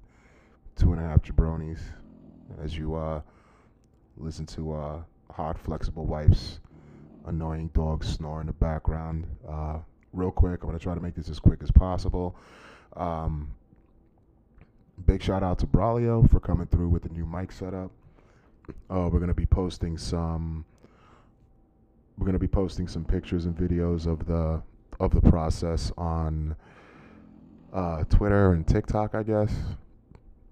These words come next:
I don't know. I don't take care of that. Our flexible wife will be taking care of all that stuff.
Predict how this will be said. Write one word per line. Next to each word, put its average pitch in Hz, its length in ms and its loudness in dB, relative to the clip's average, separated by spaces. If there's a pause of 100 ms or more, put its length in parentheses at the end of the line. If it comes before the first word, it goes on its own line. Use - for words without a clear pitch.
(240)
I 92 40 0
don't 82 140 4
know. 78 100 2
I 80 80 2
don't 80 120 0
take 80 160 -2
care 78 240 0
of 78 60 -2
that. 78 180 -6 (2000)
Our 85 140 -10
flexible 80 460 -8
wife 78 240 -8
will 80 80 -14
be 82 100 -14
taking 80 280 -10
care 82 200 -10
of 80 100 -12
all 82 160 -8
that 80 180 -8
stuff. 80 300 -4